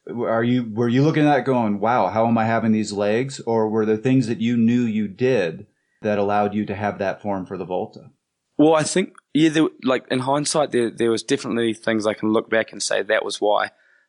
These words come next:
Speaker 2: I mean, for example, that year when I rode the Tour, I didn't know I was gonna ride the Tour, and I went on holiday and they rang me and said, "Hey, you're doing the Tour." So I went into the Tour super fresh, didn't ride G C. I just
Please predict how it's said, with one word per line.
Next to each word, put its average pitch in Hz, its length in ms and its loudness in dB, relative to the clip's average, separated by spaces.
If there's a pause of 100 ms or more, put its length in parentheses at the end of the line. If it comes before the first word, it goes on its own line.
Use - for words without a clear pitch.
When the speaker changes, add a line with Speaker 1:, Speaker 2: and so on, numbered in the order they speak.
Speaker 2:
I 104 80 -2
mean, 107 320 -2 (320)
for - 140 -2
example, 110 560 -2 (140)
that 117 180 0
year 117 180 2
when 110 100 0
I 107 60 0
rode 107 240 0
the - 80 -14
Tour, 107 460 0 (720)
I 101 480 0 (680)
didn't 120 240 2
know 117 160 2
I 113 60 4
was 107 100 0
gonna 110 160 -2
ride 107 180 0
the 95 60 -12
Tour, 101 220 -2
and 101 100 0
I - 20 0
went 107 140 0
on 101 80 -2
holiday 101 320 2
and 101 100 0
they 98 60 -2
rang 104 240 0
me 101 140 -2
and 98 100 -8
said, 101 140 -2
"Hey, 104 100 2
you're 101 80 4
doing 101 160 0
the 98 60 -4
Tour." 101 280 2
So - 140 -2
I 104 60 0
went 117 160 2
into 107 160 -4
the 95 80 -12
Tour 104 260 0
super 117 300 0
fresh, - 440 -2 (440)
didn't 127 180 0
ride 107 300 0
G 107 180 0
C. 104 400 0
I 98 80 0
just 98 500 -4